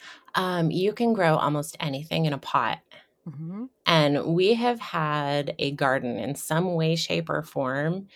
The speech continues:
Speaker 1: in every rental house since <sighs> let's see, since my daughter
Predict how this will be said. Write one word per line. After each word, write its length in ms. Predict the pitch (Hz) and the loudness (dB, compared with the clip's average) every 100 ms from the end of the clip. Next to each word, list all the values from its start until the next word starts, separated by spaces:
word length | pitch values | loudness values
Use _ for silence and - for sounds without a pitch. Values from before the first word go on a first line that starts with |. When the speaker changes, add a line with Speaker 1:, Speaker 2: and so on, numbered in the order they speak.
| - - | -20 -10
Speaker 1:
in 220 | - 170 165 | 0 2 4
every 380 | 165 156 165 170 | 4 4 4 2
rental 380 | 147 139 143 165 | 2 2 2 0
house 800 | 160 139 123 - 156 - - - _ _ | 2 4 4 0 -6 -12 -14 -16 _ _
since 1120 | - - 170 147 139 - - - - - - - _ _ _ _ _ _ _ _ _ _ - | -12 -2 2 2 0 -4 -12 -10 -8 -8 -10 -14 _ _ _ _ _ _ _ _ _ _ -10
<sighs> 500 | 160 156 - - 202 | -8 -8 -10 -14 -14
let's 160 | 196 | -8
see, 560 | - 175 165 156 156 165 - | -2 0 2 0 -2 -6 -8
since 320 | - 170 165 | -10 -8 -4
my 120 | 165 | -2
daughter 600 | 165 165 190 196 202 208 | 0 2 2 0 -2 -8